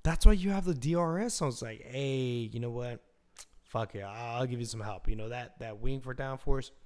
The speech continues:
I'll let you open it up so you can just go through." So on the straights, you really don't have the downforce. 'Cause downforce, you need that shit on the corners. You don't want that shit on the straights. Like, don't be holding me down. So that's why the little wing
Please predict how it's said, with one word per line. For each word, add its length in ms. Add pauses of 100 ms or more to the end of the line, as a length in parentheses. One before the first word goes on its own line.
(680)
I'll 120
let 280
you 80
open 340
it 100
up 240
so 160
you 120
can 120
just 220
go 140
through." 420 (600)
So 160
on 80
the 80
straights, 500
you 280
really 200
don't 220
have 180
the 100
downforce. 680 (280)
'Cause 200
downforce, 680
you 60
need 180
that 140
shit 140
on 100
the 60
corners. 680 (1120)
You 120
don't 100
want 140
that 120
shit 140
on 80
the 60
straights. 500
Like, 200
don't 160
be 80
holding 280
me 100
down. 420 (440)
So 160
that's 240
why 80
the 100
little 240
wing 500